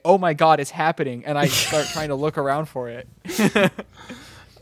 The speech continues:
Speaker 2: I
Speaker 1: See,
Speaker 2: see
Speaker 1: you
Speaker 2: the
Speaker 1: could
Speaker 2: knife
Speaker 1: also
Speaker 2: spawn
Speaker 1: inform
Speaker 2: in my hand, and I say, "Oh my God, it's happening."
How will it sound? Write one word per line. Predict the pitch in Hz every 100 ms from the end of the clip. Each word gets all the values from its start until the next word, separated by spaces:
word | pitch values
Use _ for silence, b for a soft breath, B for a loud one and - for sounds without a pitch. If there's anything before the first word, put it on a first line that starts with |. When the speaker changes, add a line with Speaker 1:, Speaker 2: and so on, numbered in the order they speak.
| -
Speaker 2:
I | - 151
Speaker 1:
See, |
Speaker 2:
see | 156 233 170
Speaker 1:
you |
Speaker 2:
the | 151 147
Speaker 1:
could |
Speaker 2:
knife | -
Speaker 1:
also | 254 - 269
Speaker 2:
spawn | 240 160 147
Speaker 1:
inform | 208 214
Speaker 2:
in |
my | 127 123
hand, | 131 127
and | 127
I | 123
say, | 123 - 123 113
"Oh | 113 135 143
my | 135 120
God, | 107 127 123 123 113
it's | 113 120
happening." | - 123 123 - 127 127 147